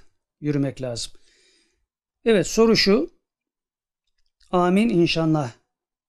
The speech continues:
Yani dua edelim, Mevla bizim üzerimizden afattan alsın.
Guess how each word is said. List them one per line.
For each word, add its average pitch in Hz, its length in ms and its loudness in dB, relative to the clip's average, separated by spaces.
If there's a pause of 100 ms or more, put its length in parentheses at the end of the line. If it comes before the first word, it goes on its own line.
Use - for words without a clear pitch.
(420)
Yani 143 180 -10
dua 196 200 2
edelim, 185 260 0
Mevla 185 320 4
bizim 175 180 -2
üzerimizden 165 440 0
afattan 170 440 -2
alsın. 165 540 -2